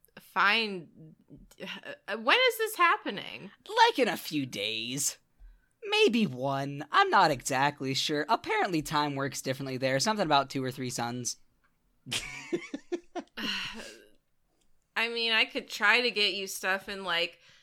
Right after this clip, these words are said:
Speaker 1: maybe a week, maybe, uh, maybe get you, like, a small ship with, uh, with some sort of blaster, but it'll take a while, and I'll have to call in a lot of favors, so it's going to cost you and your mom.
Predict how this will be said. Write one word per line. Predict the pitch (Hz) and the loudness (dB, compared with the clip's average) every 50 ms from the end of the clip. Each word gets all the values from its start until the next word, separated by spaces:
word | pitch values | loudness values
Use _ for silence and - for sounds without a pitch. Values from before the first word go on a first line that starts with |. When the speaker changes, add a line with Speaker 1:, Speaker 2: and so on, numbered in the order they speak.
| _ _ _ _ _ _ - | _ _ _ _ _ _ -10
Speaker 1:
maybe | 208 208 208 202 190 180 170 | -6 -6 -6 -6 -6 -6 -4
a | 160 165 | -4 -6
week, | 151 160 180 202 247 269 269 269 269 - - | -6 -8 -6 -2 0 0 0 -2 -2 -6 -12
maybe, | - 190 190 196 196 190 196 190 185 165 143 95 | -10 -8 -8 -8 -8 -6 -6 -6 -6 -6 -8 -8
uh, | 82 110 107 92 - 147 160 | -10 -12 -12 -14 -14 -16 -14
maybe | 170 196 196 196 185 190 185 175 - | -10 -10 -10 -8 -8 -8 -8 -8 -6
get | 185 190 185 - - | -4 -4 -4 -4 -6
you, | - 208 208 202 | -8 -10 -8 -8
like, | 185 185 185 185 180 175 - | -4 -2 -2 -2 -2 -2 -4
a | - 175 | -6 -6
small | - - - 214 196 190 185 175 | -6 -8 -8 -6 -6 -6 -6 -6
ship | 175 - - - 202 196 208 202 - - | -6 -8 -6 -4 -2 -2 -4 -4 -8 -8
with, | 190 185 180 - | -6 -6 -6 -6
uh, | - 123 139 151 180 185 | -8 -8 -6 -6 -6 -4
with | 185 190 185 | -6 -6 -6
some | - - 208 190 | -6 -8 -8 -8
sort | 208 - 208 190 175 | -8 -8 -6 -4 -4
of | 160 - | -6 -4
blaster, | - 165 175 170 175 190 - - 247 220 | -2 2 4 4 4 2 0 -2 -4 -2
but | 196 196 | 0 0
it'll | 196 226 | 0 0
take | 247 - 185 196 - - | -2 0 0 0 0 0
a | 202 180 | -2 -2
while, | 165 165 165 170 175 175 180 | 0 2 2 2 2 0 0
and | 175 170 175 | -2 -2 -2
I'll | 170 185 | -2 0
have | 214 208 185 180 | 0 -2 -2 -2
to | - 190 | -6 -10
call | - - 202 196 190 | -12 -10 -8 -6 -6
in | 180 170 | -6 -6
a | 165 | -6
lot | 165 180 190 208 233 220 196 | -4 0 2 4 4 4 4
of | 196 | 2
favors, | - - 214 202 185 165 156 156 165 165 | -2 -4 -4 -4 -4 -4 -4 -6 -6 -6
so | - - 156 | -6 -8 -8
it's | 156 - - | -8 -10 -10
going | - 196 185 | -10 -8 -8
to | 165 151 | -8 -8
cost | - 220 185 160 170 - - - | -6 -4 -4 -2 -4 -6 -8 -10
you | 175 165 - - - | -8 -8 -8 -6 -4
and | 190 185 175 170 | -4 -4 -4 -4
your | 147 135 | -8 -10
mom. | 139 139 135 135 131 120 143 170 | -10 -10 -8 -6 -6 -8 -8 -10